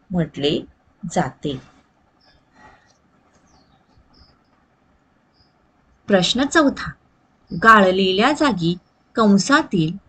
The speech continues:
योग्य शब्द लिहा. त्यातला पहिला, हवा उंच गेल्यावर पर्याय दिलेले आहेत, दाट, विरळ,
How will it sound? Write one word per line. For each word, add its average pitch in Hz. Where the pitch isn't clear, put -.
योग्य 220
शब्द 165
लिहा. 196
त्यातला 175
पहिला, 180
हवा 220
उंच 196
गेल्यावर 160
पर्याय 226
दिलेले 156
आहेत, 156
दाट, 160
विरळ, 165